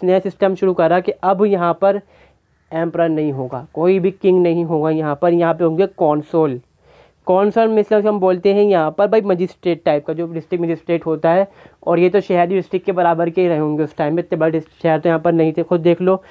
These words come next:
कि ये पूरा सा इटली भी इनके पास उस time तक नहीं था।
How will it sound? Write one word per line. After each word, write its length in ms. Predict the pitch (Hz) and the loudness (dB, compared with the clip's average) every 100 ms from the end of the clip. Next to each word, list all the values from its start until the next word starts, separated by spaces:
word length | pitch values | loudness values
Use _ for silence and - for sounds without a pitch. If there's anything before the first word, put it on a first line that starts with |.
| - - _ | -20 -20 _
कि 60 | 202 | 0
ये 140 | 208 | 0
पूरा 300 | 202 - 214 | 0 0 0
सा 120 | 208 220 | 2 0
इटली 320 | 208 196 214 | -2 -2 -2
भी 80 | 214 | -2
इनके 160 | 202 208 | -2 0
पास 220 | 196 196 | 0 0
उस 120 | 185 | -2
time 180 | 190 175 | -4 -2
तक 120 | 175 165 | -4 -4
नहीं 220 | 147 143 | -6 -8
था। 200 | 139 | -10